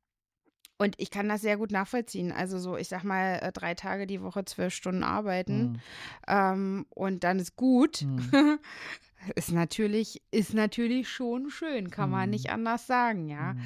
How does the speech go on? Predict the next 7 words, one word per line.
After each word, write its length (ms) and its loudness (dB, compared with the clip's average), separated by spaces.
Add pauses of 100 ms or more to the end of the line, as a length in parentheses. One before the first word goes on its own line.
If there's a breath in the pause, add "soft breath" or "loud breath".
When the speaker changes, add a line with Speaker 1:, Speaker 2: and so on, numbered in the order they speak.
(360 loud breath)
Speaker 1:
Ähm, 520 2
wiederum, 520 -2
wenn 140 2
du 100 0
dann 340 2
doch 280 6
mal 240 0